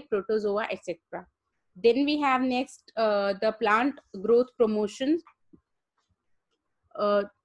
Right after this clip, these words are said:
many microbial cell present in soil play an important role in the soil fertility because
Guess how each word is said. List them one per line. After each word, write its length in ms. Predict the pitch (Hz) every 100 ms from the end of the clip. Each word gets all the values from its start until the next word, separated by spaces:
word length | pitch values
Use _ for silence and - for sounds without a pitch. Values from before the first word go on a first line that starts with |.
| _ -
many 320 | 233 254 311
microbial 560 | 302 277 285 254 285
cell 240 | 269 269 254
present 420 | 254 233 262 262
in 160 | 294 302
soil 300 | 269 220 247
play 240 | - 247 269
an 160 | 277
important 600 | 262 226 208 220 240 262 254
role 200 | 247 254
in 220 | 269 262 _ _ _ -
the 140 | 240
soil 380 | 240 247 233 285 -
fertility 640 | 226 214 254 240 226 269
because 640 | 277 226 226 247 285 330